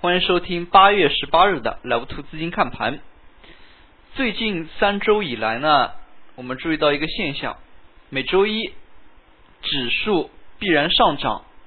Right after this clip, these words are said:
那么已经成为一种潜在的惯性。那么上周一，那么上上周一都是出现大幅的一个上涨。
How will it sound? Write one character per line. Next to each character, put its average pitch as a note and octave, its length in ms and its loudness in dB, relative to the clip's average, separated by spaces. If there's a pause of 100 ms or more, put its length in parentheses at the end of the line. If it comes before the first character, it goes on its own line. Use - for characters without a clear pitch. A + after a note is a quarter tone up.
(260)
那 A#2 100 -16
么 A#2 140 -4
已 A2+ 120 -8
经 D#3 260 -6
成 C#3 320 -6
为 C#3 160 2
一 D3+ 140 -8
种 B2+ 280 -4 (500)
潜 A2+ 460 -4
在 E3 240 4
的 A#2+ 140 0
惯 D#3 320 -2
性。 - 240 -10 (480)
那 C3 80 -12
么 A#2+ 340 -4
上 - 280 2
周 F3 220 2
一， E3 300 -2 (260)
那 C3+ 80 -16
么 B2 120 -8
上 G3 240 0
上 C#3 220 -2
周 C#3 180 -4
一 C3 260 -4 (640)
都 A#3 160 -2
是 F#3 160 -6
出 - 240 -8
现 E3 340 -4 (200)
大 F#3+ 180 4
幅 - 200 -10
的 C#3+ 120 -4
一 - 20 -10
个 C#3+ 80 -4
上 D3 240 -6
涨。 A#2 220 -8